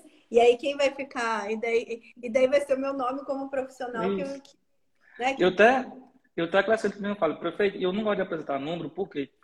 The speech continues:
Speaker 2: Eu, o que eu lhe apresentar, eu gosto de cumprir. Eu só consigo lhe dizer as vírgulas do que eu vou recuperar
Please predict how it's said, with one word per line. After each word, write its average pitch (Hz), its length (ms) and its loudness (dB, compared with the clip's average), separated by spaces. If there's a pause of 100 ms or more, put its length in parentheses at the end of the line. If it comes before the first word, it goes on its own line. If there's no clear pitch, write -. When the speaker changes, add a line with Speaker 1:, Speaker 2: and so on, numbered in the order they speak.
(220)
Speaker 2:
Eu, 156 200 -2
o 165 120 -6
que - 120 2
eu 277 40 2
lhe 277 60 -2
apresentar, 170 440 0
eu 190 60 -2
gosto 185 180 0
de - 80 -12
cumprir. 185 420 -8 (100)
Eu 175 140 -4
só 185 120 -2
consigo 214 380 -6
lhe 233 100 -2
dizer 175 280 0
as 139 160 2
vírgulas 151 480 -2 (420)
do 147 120 -8
que 151 80 -4
eu 147 40 2
vou 147 100 2
recuperar 143 600 0